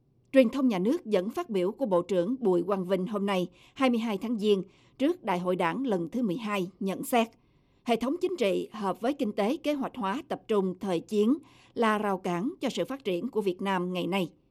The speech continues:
Ông Vinh nói, công cuộc đổi mới trong năm năm qua chưa thật sự đem lại hiệu quả như mong muốn, vì Việt Nam dù đã tích cực đổi mới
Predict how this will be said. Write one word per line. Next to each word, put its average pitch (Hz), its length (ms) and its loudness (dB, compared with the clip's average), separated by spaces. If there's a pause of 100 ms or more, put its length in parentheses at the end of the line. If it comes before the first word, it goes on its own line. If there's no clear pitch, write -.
(720)
Ông 240 140 0
Vinh 180 120 -2
nói, 196 280 2 (240)
công 311 140 6
cuộc 226 220 2
đổi 202 140 4
mới 226 340 0
trong 202 280 0
năm 202 160 -2
năm 185 180 -2
qua 196 260 4 (300)
chưa 285 100 2
thật 240 180 -2
sự 175 300 -2
đem 214 200 -4
lại 175 200 0
hiệu 190 220 0
quả 170 260 2
như 233 240 2
mong 185 220 0
muốn, 190 240 2 (420)
vì 214 300 4
Việt 196 220 0
Nam 226 280 0 (200)
dù 220 160 2
đã 208 120 2
tích 359 220 -8
cực 190 200 -2
đổi 190 160 4
mới 226 340 0